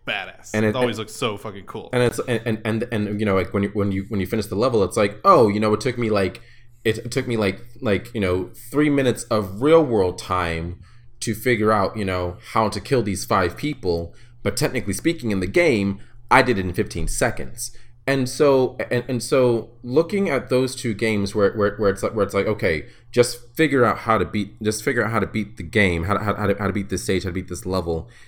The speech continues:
Speaker 2: It, it's very much what you were, very, very,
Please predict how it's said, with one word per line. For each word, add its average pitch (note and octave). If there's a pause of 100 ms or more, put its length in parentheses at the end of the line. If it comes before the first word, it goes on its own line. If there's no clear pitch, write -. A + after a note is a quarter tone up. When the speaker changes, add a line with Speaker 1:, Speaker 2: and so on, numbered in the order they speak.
(580)
Speaker 2:
It, C#3 (500)
it's - (640)
very F3
much C#3
what G2+
you B2+
were, B2
very, C3+
very, D#3